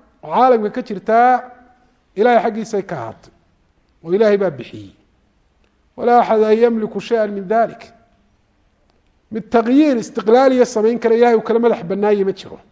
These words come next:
Mid awood aanu Ilaahay siin haystaana ma jiro. Waa sidaas. Marka ducadan, xadiidkan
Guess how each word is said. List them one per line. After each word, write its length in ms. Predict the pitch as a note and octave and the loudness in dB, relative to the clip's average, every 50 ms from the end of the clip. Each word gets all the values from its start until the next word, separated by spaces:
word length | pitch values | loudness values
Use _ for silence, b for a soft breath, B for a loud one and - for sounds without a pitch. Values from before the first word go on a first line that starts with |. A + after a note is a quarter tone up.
| _ _ _ _ _ _ _ _ _ _ _ _ _ _ _ _ _ _ _ _ _ - | _ _ _ _ _ _ _ _ _ _ _ _ _ _ _ _ _ _ _ _ _ -10
Mid 120 | G#3+ A#3 A3+ | -6 -4 0
awood 380 | G#3 G#3 G#3+ A3 A#3 A#3+ A3+ | 2 4 6 6 6 6 6
aanu 260 | A3 A3 A3 A3 G#3+ G3+ | 4 0 0 0 0 -2
Ilaahay 520 | - G3 G3+ G3 G3 F#3 G#3 G#3 G#3 F#3 | -2 -2 -2 -2 -2 -2 -2 -4 -4 -4
siin 380 | - - - - F#3+ G#3 A3 G#3 | -8 -14 -12 -10 -8 -6 -6 -4
haystaana 500 | E3+ F3 E3+ E3 E3+ - D#3 D3+ D3+ D#3 | -4 -4 -4 -4 -6 -8 -10 -10 -8 -10
ma 60 | D3 | -10
jiro. 180 | D3 - - - _ _ _ _ _ _ _ _ _ _ _ _ _ _ _ _ _ _ _ _ _ _ _ _ _ _ _ _ | -12 -16 -20 -20 _ _ _ _ _ _ _ _ _ _ _ _ _ _ _ _ _ _ _ _ _ _ _ _ _ _ _ _
Waa 120 | B2 B2 | -18 -18
sidaas. 480 | A#2+ - C#3+ A#2 G2 - - - - - _ _ _ _ _ _ _ _ _ _ _ _ _ _ _ _ _ _ _ _ _ _ _ _ _ _ _ _ _ _ _ _ _ _ _ _ _ _ _ _ _ _ _ _ _ _ _ _ - | -16 -16 -18 -18 -18 -20 -20 -20 -20 -20 _ _ _ _ _ _ _ _ _ _ _ _ _ _ _ _ _ _ _ _ _ _ _ _ _ _ _ _ _ _ _ _ _ _ _ _ _ _ _ _ _ _ _ _ _ _ _ _ -18
Marka 200 | - - - A3+ G#3 | -6 -2 0 0 0
ducadan, 520 | F#3 A#3 G#3+ G#3 B3+ D4+ C#4 C#4 C4+ C4+ C4 - - - - _ _ _ _ _ _ _ _ _ _ _ _ _ _ _ _ _ _ _ _ _ _ _ _ _ _ _ _ _ _ - | 2 0 0 2 4 4 4 4 2 0 -4 -10 -14 -20 -20 _ _ _ _ _ _ _ _ _ _ _ _ _ _ _ _ _ _ _ _ _ _ _ _ _ _ _ _ _ _ -10
xadiidkan 460 | F#3 G3+ B3+ B3+ B3+ - B3 B3+ C4 | -8 -6 -6 -6 -4 -2 0 0 0